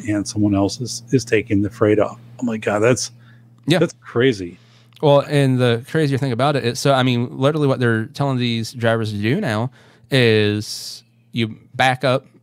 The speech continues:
Speaker 2: to the door that you're supposed to be going to. You'll get lined up with it and whatnot. You'll go open your trailer doors, leave the bills of lading on the, uh,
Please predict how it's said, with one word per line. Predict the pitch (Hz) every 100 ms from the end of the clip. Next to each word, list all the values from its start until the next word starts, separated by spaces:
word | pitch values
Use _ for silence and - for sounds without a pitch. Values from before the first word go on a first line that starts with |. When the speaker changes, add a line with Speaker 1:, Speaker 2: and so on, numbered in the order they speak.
| _ _ _
Speaker 2:
to | - 135
the | 135
door | 131 110 107 120 -
that | 120 113
you're | 113
supposed | 123 113
to | 120 117 - - _ -
be | 127 120
going | 117 107
to. | 110 113
You'll | 120 135 135
get | 131
lined | 117 113
up | 107
with | 110
it | 101
and | 107
whatnot. | 107 107 110
You'll | 110 110
go | 110 117 131 - - _ _
open | 117 117 139
your | 143 143 139 156 -
trailer | 151 135 110
doors, | 104 110 - - _ _ -
leave | 117 120
the | 120
bills | 113 120 135
of | 151
lading | 135 120 120 120 131 _ _ _ -
on | 110 110 117 120 120 123 - -
the, | 123 117 110 110 107 107 117 _ _ _ _ _ _ _ _ _ _ _
uh, | 113 104 98 95